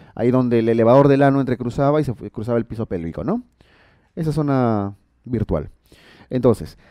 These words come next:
las fístulas que nacían por encima del anillo anorrectal, aquí el, el más importante es ese, ¿ah? El anillo anorrectal, lo pinto más grueso todavía, si nacía por encima eran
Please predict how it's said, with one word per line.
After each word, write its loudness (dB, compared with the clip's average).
las 0
fístulas 4
que 4
nacían 4
por 6
encima 4
del 2
anillo 2
anorrectal, 2
aquí -4
el, -4
el -4
más -4
importante -4
es -2
ese, -2
¿ah? -6
El -12
anillo -4
anorrectal, -4
lo -16
pinto -12
más -6
grueso 2
todavía, 0
si -10
nacía -2
por 4
encima 4
eran 4